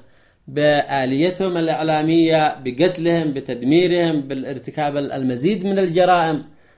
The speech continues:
لكن نحن نراهن على الله، الله سبحانه وتعالى هو مطلع على ما يعمل هؤلاء المجرمون،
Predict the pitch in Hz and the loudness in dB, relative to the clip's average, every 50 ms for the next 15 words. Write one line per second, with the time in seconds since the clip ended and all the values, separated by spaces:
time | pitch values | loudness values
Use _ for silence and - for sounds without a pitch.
0 | _ _ - 160 180 165 - 156 147 165 180 170 170 160 151 151 147 143 151 160 | _ _ 0 0 0 2 2 2 2 2 2 0 -2 -2 -2 0 0 2 4 4
1 | 156 147 139 135 120 127 127 123 117 123 127 135 139 131 120 110 110 - - _ | 4 2 0 -2 -4 -4 -4 -4 -4 -2 0 2 2 2 0 -2 -8 -18 -20 _
2 | _ _ _ _ _ _ 123 135 143 156 156 151 139 - - 127 - - 143 151 | _ _ _ _ _ _ -6 0 4 4 4 4 2 0 -8 -14 -8 -4 -2 0
3 | 147 151 143 135 131 131 - 139 135 147 156 147 143 143 139 127 123 123 120 117 | 0 0 0 -2 -4 -4 -4 -4 -2 0 0 0 0 0 -2 -2 -2 -4 -4 -6
4 | - - 160 180 180 170 151 - - 143 143 135 131 135 139 139 156 160 147 147 | -2 4 4 6 6 6 4 4 2 -2 -2 0 0 0 0 0 -2 -2 0 0
5 | 143 139 135 135 139 131 123 131 143 160 139 127 135 135 131 120 123 123 131 135 | -2 -2 -2 -2 -2 -2 -2 0 0 0 0 0 -2 -4 -4 -4 -4 -2 0 2
6 | 160 190 196 185 156 127 - | 4 4 4 4 2 2 -2